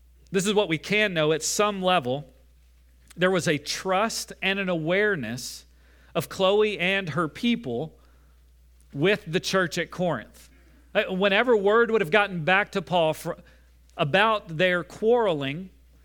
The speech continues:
and they would have heard that it came from Chloe and her people, it would have been a trusted source. Verse twelve actually clues us more into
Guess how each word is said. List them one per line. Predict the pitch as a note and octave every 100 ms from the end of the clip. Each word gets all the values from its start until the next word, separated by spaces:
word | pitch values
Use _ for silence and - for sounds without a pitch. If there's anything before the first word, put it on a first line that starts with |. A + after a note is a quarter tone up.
| _ _ _ -
and | G#3
they |
would | A#3 B3
have | D#3+
heard | D#3 B3+ C4
that | A3
it | G#3
came | - B3
from | A3+ G3
Chloe | F3+ - A#3+ A#3+ G3+
and | G#3
her | F3 F#3+
people, | - G#3 F3 F3+
it | F3+
would | F#3
have | F3+
been | D3+ E3
a | D3+
trusted | - - F3+ E3+ - D3+ B2
source. | - B2 F2+ - - - _ _ _ _ _ _ _ _ _ _ _ _ _ _ _ _ - _ _ _ _ _ _ _ _ _ _ _ _ _ _ _ _ _ - -
Verse | F#3 -
twelve | G#3+ G#3+ E3+
actually | F3+ F3+ F3+
clues | - F#3+ G3+ D#3
us | D#3+ -
more | D#3 F3+ G#3 G3
into | E3 G3+ G3 F#3 - E3+ D#3